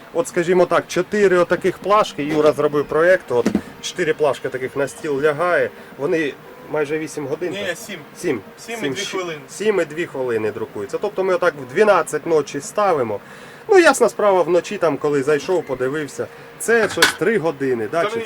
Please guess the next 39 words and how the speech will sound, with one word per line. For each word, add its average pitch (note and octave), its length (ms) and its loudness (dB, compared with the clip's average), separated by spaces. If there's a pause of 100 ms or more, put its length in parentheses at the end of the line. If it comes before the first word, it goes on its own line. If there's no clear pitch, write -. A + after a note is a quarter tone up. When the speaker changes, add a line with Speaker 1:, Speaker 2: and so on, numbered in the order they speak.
Speaker 2:
і D#3+ 440 -6 (220)
двадцять F3 320 -4
три D#3+ 240 -16
хвилини. F3 260 -10 (220)
Speaker 1:
три E3+ 180 0
і D3 120 0
двадцять C#3+ 300 -4
три C#3+ 100 -2
хвилини. C#3+ 500 0
А D#3 120 4
отакі G3 420 2
скиди, C4 560 0 (720)
отакі D3+ 260 -2
скиди, C#3+ 480 -4
десять E3+ 480 4
штучок, A3+ 680 -4 (100)
е, A#2 540 0 (320)
десять D3 340 -2
годин B2+ 360 -2
щось - 160 -14
там, G2+ 260 -18
да? C3+ 60 -14 (920)
Speaker 2:
Е, D3+ 140 -12
вісім. D#3+ 220 -16 (380)
Speaker 1:
Вісім F#3+ 280 -2
годин G#2+ 220 -8
Speaker 2:
Вісім. F#2 140 -12
Speaker 1:
хіба? G2 240 -14
Не C3 80 -4
десять, G#2+ 320 -6
да? A#2 100 -14
Speaker 2:
Вісім, F#3 140 -10
Speaker 1:
А, D#3+ 80 2
Speaker 2:
вісім. B2+ 100 0
Speaker 1:
десять D#3+ 220 2
Speaker 2:
Ми C#3 60 -4
Speaker 1:
штучок? - 360 4
Speaker 2:
пере- G3+ 140 -4 (180)
Speaker 1:
А, E3+ 260 8